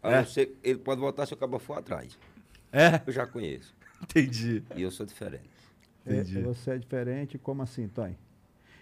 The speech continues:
Speaker 3: Ele quer dizer que é o seguinte, pelo que eu entendi, ele quer dizer que Tiringa não pode agir assim. Por exemplo, os fãs vai falar com ele, brincar com ele, por mais que o cara que o fã esteja, é assim, como é que é? Explica aí.
Speaker 1: Isso.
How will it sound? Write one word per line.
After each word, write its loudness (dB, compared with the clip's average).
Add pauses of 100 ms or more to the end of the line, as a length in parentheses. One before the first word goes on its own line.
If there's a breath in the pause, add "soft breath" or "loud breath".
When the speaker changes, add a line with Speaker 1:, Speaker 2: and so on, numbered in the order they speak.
Speaker 3:
Ele 6
quer 6
dizer 6
que 2
é 6
o -2
seguinte, -4
pelo 0
que 2
eu 4
entendi, 0
ele 0
quer -2
dizer -2
que -8
Tiringa 0
não -2
pode -2
agir 0
assim. -6
Por -4
exemplo, -2
os -8
fãs 0 (720 soft breath)
vai 4
falar 0
com -6
ele, 0
brincar -2
com -6
ele, -4
por -2
mais -2
que -6
o -8
cara 0
que 0
o 2
fã 0
esteja, -2
é 2
assim, -2
como 0
é 0
que -6
é? 2
Explica 2
aí. 0
Speaker 1:
Isso. -8